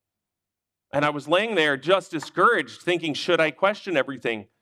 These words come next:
Should I restructure everything?" And as I'm laying in my mind and I'm thinking of Scripture, and I'm thinking, "Well, what about this? Well, the Scripture says this, so that's what this is based on. Well, what about this? Well, the Scripture says this. This is what this is based on." And then I took out my Bible and I began to read. And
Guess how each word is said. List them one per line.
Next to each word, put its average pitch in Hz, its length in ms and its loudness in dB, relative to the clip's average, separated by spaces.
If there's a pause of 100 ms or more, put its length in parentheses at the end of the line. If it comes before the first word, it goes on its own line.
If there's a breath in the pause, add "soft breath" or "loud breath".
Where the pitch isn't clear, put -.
(300)
Should 202 200 0
I 185 80 6
restructure 185 680 0
everything?" 147 400 0
And 147 80 2
as 170 120 2
I'm 165 160 2
laying 196 220 2
in 190 80 -2
my 170 100 2
mind 165 340 0
and 175 80 0
I'm 156 120 -2
thinking 202 420 -4
of 139 100 -4
Scripture, 226 640 -4 (260 loud breath)
and 170 100 2
I'm 165 100 0
thinking, 170 260 -2
"Well, 139 100 -2
what 131 140 0
about 139 260 -2
this? 226 300 0
Well, 120 100 -6
the 120 80 -8
Scripture 170 360 -4
says 170 320 -2
this, 233 380 2
so 170 160 2
that's 185 300 0
what 214 220 -4
this 240 180 -2
is 220 140 -14
based 269 400 0
on. 120 280 -4 (460)
Well, 165 140 2
what 139 140 2
about 156 280 0
this? 254 260 4
Well, 135 120 -4
the 143 60 -2
Scripture 180 360 -4
says 214 300 -4
this. 277 260 0
This 156 200 -4
is 202 120 -10
what 226 220 -2
this 233 160 -4
is 240 120 -10
based 262 380 -2
on." 170 320 -2 (1600)
And 202 120 2
then 240 80 6
I 247 80 4
took 262 220 0
out 254 120 4
my 208 140 2
Bible 208 360 0
and 180 80 2
I 165 80 2
began 156 400 -2
to 156 120 -2
read. 147 440 0
And 143 140 -2